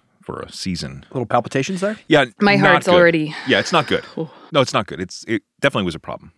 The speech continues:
Speaker 2: In my head, see, I understand science really well. I have cholesterol problems. So if I drink enough coffee, it forces it to beat faster, which just pumps the cholesterol out. So <laughs>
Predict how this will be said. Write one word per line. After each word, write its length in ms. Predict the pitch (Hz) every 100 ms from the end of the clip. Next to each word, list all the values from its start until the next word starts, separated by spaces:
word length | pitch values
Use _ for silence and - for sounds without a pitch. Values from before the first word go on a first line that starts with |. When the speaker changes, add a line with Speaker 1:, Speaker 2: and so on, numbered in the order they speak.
| -
Speaker 2:
In 120 | 147
my 160 | 185
head, 420 | 208 - 147 117 117
see, 240 | - 120
I 100 | 123
understand 400 | 127 110 - 107
science 300 | - 110 101
really 160 | 101 87
well. 240 | 82 80 -
I 160 | 117
have 280 | 113 120 101
cholesterol 460 | - 113 131 104 85
problems. 360 | 92 82 90
So 60 | -
if 100 | 107
I 40 |
drink 180 | 101 131
enough 180 | 127 101
coffee, 400 | - 127 - 98
it 80 | 87
forces 320 | 123 107 101
it 60 | 92
to 60 |
beat 260 | 90 117 120
faster, 340 | 117 113 - 165
which 100 | -
just 140 | 165
pumps 200 | - 139
the 60 | -
cholesterol 400 | 160 - 73 104
out. 180 | -
So 140 | - - - _ _
<laughs> 80 | -